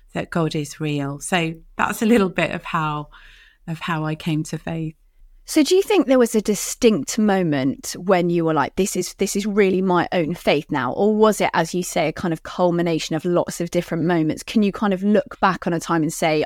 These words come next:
Speaker 2: "I wasn't a Christian before, but now I am"? Or is it a little bit like C S Lewis's analogy of being on the train and kind of not knowing where it all happened, but you know you're in?
Speaker 1: Yes. Um, so I think I probably did make a decision as a child,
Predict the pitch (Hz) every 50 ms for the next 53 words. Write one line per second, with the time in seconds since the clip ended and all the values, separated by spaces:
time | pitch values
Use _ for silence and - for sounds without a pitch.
0 | - 175 170 175 175 185 208 214 202 233 190 160 - - 214 - - 196 175 -
1 | - 175 170 165 - - - 160 160 156 151 147 156 165 170 196 208 190 175 180
2 | 170 156 170 170 156 151 - 165 - - - 165 156 - - - - 170 151 160
3 | - - 160 156 160 - 165 165 180 180 165 165 156 156 - 165 160 - - 180
4 | 175 165 170 180 - - - 175 160 160 151 165 165 - - 170 160 156 196 185
5 | - 156 185 185 175 180 175 170 160 156 - - 175 165 175 - - - 180 175
6 | - - 196 190 190 175 170 170 - - 175 151 113 - 185 - - _ _ _
7 | _ _ _ - 196 185 208 214 214 202 202 190 175 170 170 170 - - - -
8 | - - - 233 226 226 220 220 220 220 214 214 - - _ _ _ - - 247
9 | 247 240 240 233 226 233 - - 208 - - 277 269 254 - - 254 240 - -
10 | 269 262 262 277 269 277 262 240 220 226 - 240 233 226 214 220 - 202 202 190
11 | 180 175 160 - - - - - _ - 185 175 - 185 170 - - 190 180 180
12 | 165 - 170 160 156 160 - - 175 175 165 - 175 165 - - - 180 160 147
13 | 143 131 131 139 - - - 180 196 - -